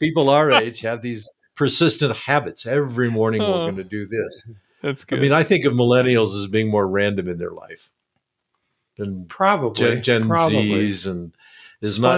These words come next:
Speaker 3: Spontaneous.
Speaker 1: more spontaneous, exactly. They're jump, they'll jump into things more readily than, than I probably do at this point. I like the routine and order of my age.
Speaker 3: Well, one of the last things I want to talk about
Speaker 1: You should
Speaker 3: from my list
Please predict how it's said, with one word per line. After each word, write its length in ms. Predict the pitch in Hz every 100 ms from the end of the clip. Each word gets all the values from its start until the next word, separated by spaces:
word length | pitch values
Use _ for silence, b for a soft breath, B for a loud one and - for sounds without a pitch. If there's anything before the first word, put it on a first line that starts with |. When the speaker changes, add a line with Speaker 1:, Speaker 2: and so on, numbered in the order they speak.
| 165
Speaker 3:
Spontaneous. 480 | 160 156 151 107 147
Speaker 1:
more 140 | 160
spontaneous, 840 | - 156 - - 151 135 92 87 107
exactly. 600 | 92 98 113 113 101 85
They're 160 | 95
jump, 420 | 98 - 131 - -
they'll 200 | 117 107
jump 300 | 123 120 120
into 200 | 113 101
things 380 | 113 107 98 110
more 220 | 107 104
readily 460 | 98 113 104 98
than, 300 | 87 90 90 - B B -
than 120 | 101
I 120 | 104
probably 480 | 104 95 87 87 87
do 160 | 95 90
at 80 |
this 180 | - 85
point. 280 | - 87 123 -
I 80 | 113
like 380 | 151 123 131 - _
the 80 | 107
routine 420 | 104 113 123 110
and 120 | 98
order 360 | 98 113 95 87
of 80 | 85
my 140 | 87
age. 500 | 92 98 90 - - _ - B B B
Speaker 3:
Well, 200 | 160 156
one 160 | 165 196
of 100 | 190
the 80 | 160
last 340 | 156 170 -
things 420 | 175 156 147 - - _ _
I 80 | 160
want 160 | 156 156
to 60 |
talk 240 | 147 147 147
about 180 | 139 127 127
Speaker 1:
You 80 |
should 60 | 110
Speaker 3:
from 160 | 143 131
my 340 | 139 156 165
list 600 | 135 104 - - - -